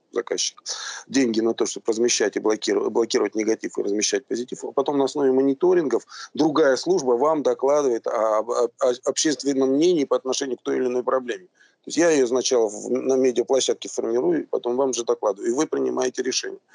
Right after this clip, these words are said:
Это такой, э, мы, мы варимся сами в себе, да, у нас нет обратной связи, у нас даже парламент, э, э, работает не, э, на население, а на обслуживание, э, корпоративных, э,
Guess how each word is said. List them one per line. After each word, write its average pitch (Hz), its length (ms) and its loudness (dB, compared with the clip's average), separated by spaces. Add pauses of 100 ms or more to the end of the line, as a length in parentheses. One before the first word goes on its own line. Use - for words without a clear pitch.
(220)
Это 165 120 0
такой, 156 300 2
э, - 600 -6
мы, 147 400 2
мы 160 180 2
варимся 175 420 2
сами 156 280 -2
в - 100 -8
себе, 135 480 -4
да, 131 160 0
у 110 80 -4
нас 123 220 -2
нет 151 180 0
обратной 120 420 0
связи, 104 420 -2
у 95 60 -8
нас 113 200 -2
даже 113 340 0 (360)
парламент, 135 720 2
э, - 160 -4
э, 117 440 4
работает 117 500 0
не, 127 220 2
э, 104 400 -2
на 110 320 -2
население, 131 680 0
а 98 260 -2
на 110 520 0
обслуживание, 107 640 0 (240)
э, - 40 -6
корпоративных, 110 720 0
э, 107 40 -6